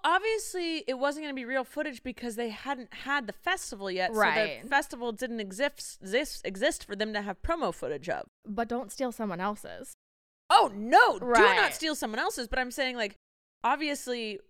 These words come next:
Speaker 1: we can't expect that to be what it was because it, it hasn't existed yet.
Speaker 2: Right.
Speaker 1: But don't steal someone else's footage. 'Cause
Speaker 2: Well,
Speaker 1: sometimes there's, like, footage you can buy from
Speaker 2: Yeah,
Speaker 1: people.
Speaker 2: yeah. I don't think that if, I'm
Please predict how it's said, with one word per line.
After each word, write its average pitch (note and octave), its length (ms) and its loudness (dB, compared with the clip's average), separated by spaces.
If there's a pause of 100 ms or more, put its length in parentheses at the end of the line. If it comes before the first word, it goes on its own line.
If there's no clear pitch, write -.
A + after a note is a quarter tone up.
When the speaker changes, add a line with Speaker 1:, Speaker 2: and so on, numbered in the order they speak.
(120)
Speaker 1:
we G#3+ 180 -8
can't A#3+ 300 -4
expect - 460 -4
that G#3+ 260 2
to G#3+ 100 -8
be G3+ 280 -6
what F#3 360 -2
it - 180 -2
was G3 440 4
because F#3+ 420 -6
it, - 160 -6 (140)
it F#3 80 -6
hasn't G3 360 0
existed F#3 520 -4
yet. B2 240 -4 (200)
Speaker 2:
Right. D3+ 360 -2
Speaker 1:
But A3+ 380 6 (120)
don't A#3 280 2
steal C#4 560 4
someone A3+ 260 0
else's G#3 340 -4
footage. D#4 520 -2
'Cause C#4+ 80 4
Speaker 2:
Well, C#4+ 60 6
Speaker 1:
sometimes F#4 360 2
there's, C#4+ 120 -6
like, G3+ 200 -4 (400)
footage A3+ 280 0
you F#3+ 60 -8
can D#3 160 -8
buy F#3+ 300 0
from - 260 -2
Speaker 2:
Yeah, F#3+ 420 4
Speaker 1:
people. C4+ 160 -10
Speaker 2:
yeah. A#3 280 6
I B3 120 6
don't D4 220 0
think G4 200 -4
that - 240 -4
if, B3+ 180 -2 (540)
I'm C#4 500 -2